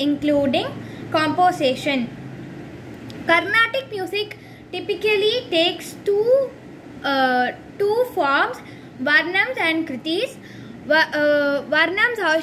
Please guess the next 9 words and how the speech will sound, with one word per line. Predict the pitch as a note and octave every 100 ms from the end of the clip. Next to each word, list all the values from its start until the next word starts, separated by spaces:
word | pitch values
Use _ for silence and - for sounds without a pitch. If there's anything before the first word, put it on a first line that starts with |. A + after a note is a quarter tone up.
| D#4+
short, | E4+ E4 G#4+ - -
complicated, | F4 E4+ E4+ G4 F#4+ F#4+ F4+ F#4+ F#4+ D4
uh, | D4 C#4+
complica-, | D#4 E4+ F4 G#4+ - G4 F#4+ -
uh, | - -
chi-, | E4+ - - - - - - -
complicated | F#4 F#4+ G4+ G4+ G#4 G4 G4 G#4+ G#4 D4+
musical | D#4+ F#4+ F#4+ F4+ - G4 A#4 A#4
passages | C4+ C#4 D#4+ D#4 C#4 D#4+ A4+ -